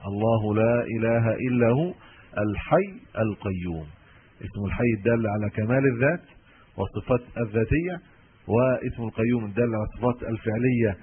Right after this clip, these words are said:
ومع توحيد الربوبية، ولا إله إلا هو الدال على توحيد الألوهية، فانتظم التوحيد كله في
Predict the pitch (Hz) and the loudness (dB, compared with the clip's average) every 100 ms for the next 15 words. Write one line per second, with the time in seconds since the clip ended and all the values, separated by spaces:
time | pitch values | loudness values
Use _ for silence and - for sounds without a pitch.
0 | - - - 95 107 110 110 107 107 90 | -16 -20 -4 -2 0 -2 -2 0 0 0
1 | 131 120 117 117 135 180 185 - - - | 0 2 4 4 4 2 -2 -8 -20 -20
2 | - 101 110 120 135 123 127 131 123 117 | -6 0 2 4 2 2 2 2 2 -2
3 | 123 117 110 123 127 - 107 98 113 110 | 0 2 2 0 -4 -8 -8 0 0 0
4 | 98 107 104 101 92 107 107 - 110 107 | -2 -2 -2 -2 -2 -2 -4 -4 -2 -2
5 | 101 95 87 87 82 - - - - 104 | 0 0 0 -2 -6 -8 -12 -18 -4 -2
6 | 104 135 139 127 117 120 107 110 127 110 | 2 4 4 4 0 0 -2 -2 -2 0
7 | 156 170 151 - - - - | 0 0 -2 -8 -20 -10 0